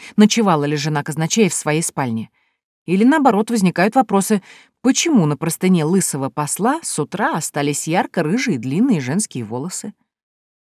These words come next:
Точь-в-точь, как у той самой неверной супруги.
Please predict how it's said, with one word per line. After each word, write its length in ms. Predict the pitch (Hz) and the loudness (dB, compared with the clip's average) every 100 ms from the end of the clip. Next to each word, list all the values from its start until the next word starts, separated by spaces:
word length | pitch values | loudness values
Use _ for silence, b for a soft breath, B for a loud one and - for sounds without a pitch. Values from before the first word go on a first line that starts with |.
| _ | _
Точь-в-точь, 500 | 311 - - 339 339 | -4 -4 -4 -4 0
как 220 | 226 - | -2 0
у 40 | 233 | -2
той 220 | 285 262 | 2 2
самой 320 | - 311 226 | 4 6 8
неверной 420 | 208 220 254 240 | 8 6 4 2
супруги. 540 | 226 226 139 117 101 | 2 -6 -8 -10 -12